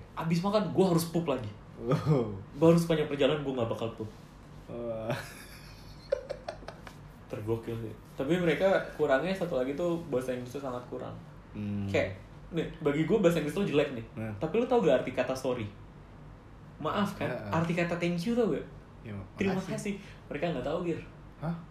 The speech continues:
Speaker 1: Nggak tahu. One, two, three tuh nggak tahu.
Speaker 2: Masa sih?
Speaker 1: Parah, separah itu.
Speaker 2: Setahu
Speaker 1: Jadi,
Speaker 2: gua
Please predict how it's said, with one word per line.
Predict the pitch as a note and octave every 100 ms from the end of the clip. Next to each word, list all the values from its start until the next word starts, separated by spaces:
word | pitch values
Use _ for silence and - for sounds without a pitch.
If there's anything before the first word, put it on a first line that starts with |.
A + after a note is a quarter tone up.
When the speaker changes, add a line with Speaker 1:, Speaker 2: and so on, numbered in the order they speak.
| - -
Speaker 1:
Nggak | C3+ C#3 -
tahu. | F#3 F3 F3+ G3+ A3 - - - - -
One, | C#3+ D#3+ E3+ E3+ E3+
two, | F#3+ E3+
three | G3+ G3+
tuh | G#3+
nggak | G3+
tahu. | - G#3 A3+ A#3+ C4 - - - - - -
Speaker 2:
Masa | A#2 - -
sih? | E3 E3+ - - -
Speaker 1:
Parah, | G#3+ A3+ A3
separah | G3+ - F#3 F3+
itu. | F#3+ - G3 - - -
Speaker 2:
Setahu | - B2+ F3+
Speaker 1:
Jadi, |
Speaker 2:
gua | G3+